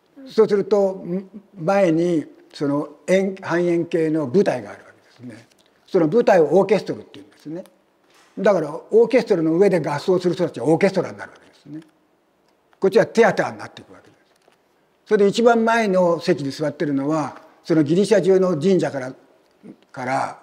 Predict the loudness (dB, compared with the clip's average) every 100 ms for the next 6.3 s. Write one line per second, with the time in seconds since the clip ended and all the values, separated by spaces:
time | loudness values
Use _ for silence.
0 | -14 -12 -2 0 2 0 -8 -10 -8 -8
1 | -10 -10 -10 -12 -20 _ -20 -20 _ -2
2 | -2 -2 -8 -6 -6 -10 -14 _ _ -20
3 | _ -12 -10 -8 -2 -2 -2 -6 -12 -18
4 | -20 -12 -8 -8 -10 -16 -20 -20 -14 -4
5 | -2 0 0 0 0 0 -4 -14 -10 -10
6 | -8 -12 -14